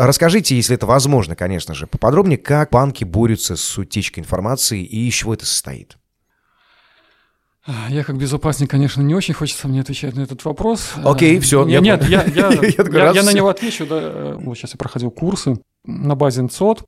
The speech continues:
Speaker 2: Там преподаватели из оперативно-аналитического центра при президенте Республики Беларусь. И была поставлена такая задача, что необходимо защитить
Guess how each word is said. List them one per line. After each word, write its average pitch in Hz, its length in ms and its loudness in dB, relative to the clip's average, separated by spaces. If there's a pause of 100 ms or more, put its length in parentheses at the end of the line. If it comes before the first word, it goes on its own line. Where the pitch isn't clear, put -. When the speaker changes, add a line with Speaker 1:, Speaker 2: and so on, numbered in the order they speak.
(140)
Speaker 2:
Там 160 140 0
преподаватели 143 640 -2
из 117 180 -8
оперативно-аналитического 143 960 -6
центра - 340 -4
при 123 120 -10
президенте 120 420 -8
Республики 123 440 -8
Беларусь. 123 560 -6
И 139 200 -10
была 131 320 -4
поставлена 135 560 -4
такая 131 280 -4
задача, 131 440 -4
что - 160 -12
необходимо 131 520 -6
защитить 135 560 -10